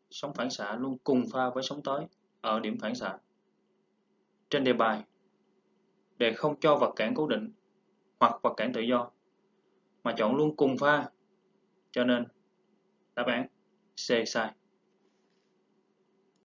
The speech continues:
Câu hai ba là một câu bài tập về điện xoay chiều, cho biểu thức cường độ dùng điện I qua động mạch chỉ có tụ điện, viết biểu thức điện áp hai đầu tụ. Ta có Z C bằng một chia C omega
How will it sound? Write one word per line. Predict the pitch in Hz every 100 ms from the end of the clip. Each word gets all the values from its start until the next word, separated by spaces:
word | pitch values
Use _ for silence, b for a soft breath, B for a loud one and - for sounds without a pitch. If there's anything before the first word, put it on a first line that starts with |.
| _ _ _ - - - - - - -
Câu | -
hai | 120 127
ba | 127 131 123 - -
là | 110
một | 107 98
câu | 117
bài | 113 107
tập | 107 104 -
về | 107
điện | 98 101
xoay | 127 117
chiều, | 113 110 - - - -
cho | 127
biểu | 117
thức | 120 151
cường | 131
độ | 113
dùng | 110
điện | 104 101
I | 143 143 135 - _ _ _ _ -
qua | 117
động | 110 110
mạch | 98 95 -
chỉ | 104 107
có | 139 147
tụ | 113
điện, | 107 98 98 - _ _ _ _ _ _ _
viết | 139 135
biểu | 123
thức | 151
điện | 139 104
áp | 110 -
hai | 127
đầu | 110 101
tụ. | 95 95 - _ _ _ - _ b b _ _ - - -
Ta | 123
có | 123 123 151
Z | 151 147 156 147 127
C | -
bằng | 117 110
một | 104 98 -
chia | 123 120 -
C | 123
omega | 123 123 131 127 127